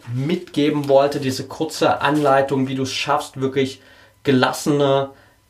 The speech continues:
umzugehen mit so Überforderungssituationen, wie du es schaffst, aus dieser Situation wieder rauszukommen, indem du einfach dir wirklich bewusst machst, dass du erstmal überfordert bist, dass du dir das eingestehst,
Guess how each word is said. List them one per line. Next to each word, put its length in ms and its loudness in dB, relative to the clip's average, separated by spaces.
umzugehen 840 2
mit 160 0
so 120 -4
Überforderungssituationen, 1500 0
wie 60 -2
du 80 -2
es 100 -6
schaffst, 560 -4
aus 480 -2
dieser 240 2
Situation 600 -2
wieder 220 0
rauszukommen, 720 -2
indem 340 0
du 140 -2
einfach 440 -2
dir 200 -4
wirklich 300 -6
bewusst 500 0
machst, 480 0
dass 260 0
du 100 0
erstmal 580 0
überfordert 580 0
bist, 280 -2
dass 160 -6
du 60 -6
dir 80 2
das 160 -6
eingestehst, 840 0